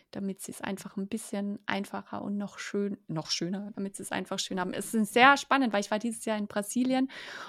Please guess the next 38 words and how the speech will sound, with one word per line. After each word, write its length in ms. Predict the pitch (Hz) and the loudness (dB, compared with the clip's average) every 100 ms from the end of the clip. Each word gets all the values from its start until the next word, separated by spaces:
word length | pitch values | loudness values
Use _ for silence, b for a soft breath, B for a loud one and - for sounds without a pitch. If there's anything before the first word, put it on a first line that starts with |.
| B | B
und, 360 | 208 208 208 - | 0 0 0 -4
ähm, 280 | 214 208 202 | -2 -2 0
habe 180 | 214 _ B B B - _ | -2 _ B B B -20 _
sehr 300 | - 226 226 | -2 4 6
viele 400 | 233 - 254 247 | 4 0 0 2
Menschen 760 | 220 214 233 - 233 226 226 226 | 2 0 2 2 2 2 2 -2
kennengelernt, 1000 | - 214 220 214 214 202 202 202 202 - | -2 0 2 0 0 -2 -2 -4 -6 -4
denen 140 | 202 | -2
es 140 | 196 - | -2 -2
nicht 220 | 226 - | -2 -2
gut 280 | 254 254 - | -4 -4 -6
geht, 340 | 247 262 - b b b _ | -6 -6 -8 b b b _
aber 520 | 233 285 240 202 269 - _ _ - | 8 8 6 0 -2 -8 _ _ 0
die 120 | 226 | 2
haben 120 | 233 | 4
so 120 | 262 | 4
eine 140 | 254 247 | 2 4
unfassbare 680 | 269 269 262 - 226 214 | 2 4 0 0 -2 -2
Fröhlichkeit 680 | - 233 233 214 - 196 - | -2 -2 0 -2 -4 -6 -6
gehabt 340 | 196 190 - | -8 -8 -4
und 160 | 220 208 | -2 0
die 80 | 214 | -2
hätten 220 | 226 226 | 0 0
ihr 160 | 220 208 | 0 0
letztes 560 | 214 233 - 240 - | -2 -2 -4 -6 -2
Hemd 220 | 226 240 | -2 0
gegeben. 480 | - 202 - 190 202 | -2 -6 -4 -4 -4
Und 200 | 202 202 B B - | -4 -6 B B -4
deshalb 240 | 214 214 | 4 4
sage 200 | - 220 | 4 -2
ich, 60 | 208 | 0
damit 280 | 220 240 - | 2 2 0
sie 80 | |
es 100 | 214 | -4
noch 320 | 196 202 247 - | -2 0 -2 -4
schöner 480 | - 240 262 262 | -4 0 0 0
haben, 300 | 247 247 240 | -2 -2 0
weil 220 | 220 208 | 0 0